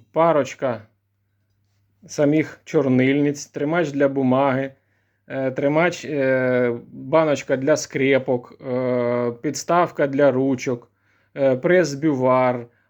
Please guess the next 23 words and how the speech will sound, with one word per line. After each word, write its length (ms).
основа. 880
Ну, 220
до 220
дев'яти 520
предметів 580
могло 320
входити. 600
В 80
мене 260
нема 300
такого 380
розширеного 580
набору, 500
але 420
дещо 760
за 320
підходячий 880
кошт 580
можна 480
таки 320
за 140
приємними, 640
п-, 180